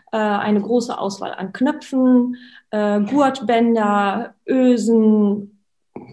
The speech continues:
alles, was man eigentlich an Materialien so braucht, Nähnadeln,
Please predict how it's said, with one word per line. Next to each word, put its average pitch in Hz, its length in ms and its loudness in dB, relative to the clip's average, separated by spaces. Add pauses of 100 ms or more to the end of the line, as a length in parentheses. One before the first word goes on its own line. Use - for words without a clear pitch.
(140)
alles, 254 340 -2
was 226 180 -4
man 226 120 0
eigentlich 220 540 -4
an 220 160 2
Materialien 208 640 0
so 196 140 -2
braucht, 170 480 -6
Nähnadeln, 190 1080 0